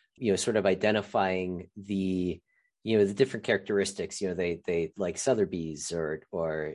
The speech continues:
you know, they, they like, you know, collecting art. Obviously,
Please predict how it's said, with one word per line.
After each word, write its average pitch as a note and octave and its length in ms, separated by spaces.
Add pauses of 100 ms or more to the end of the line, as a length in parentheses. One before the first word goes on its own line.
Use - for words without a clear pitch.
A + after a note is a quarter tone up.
(100)
you F2+ 260
know, E2 180
they, D#2+ 460
they E2 240
like, F2 280 (320)
you G2+ 160
know, E2 80
collecting F#2+ 540
art. A2+ 300
Obviously, A2+ 640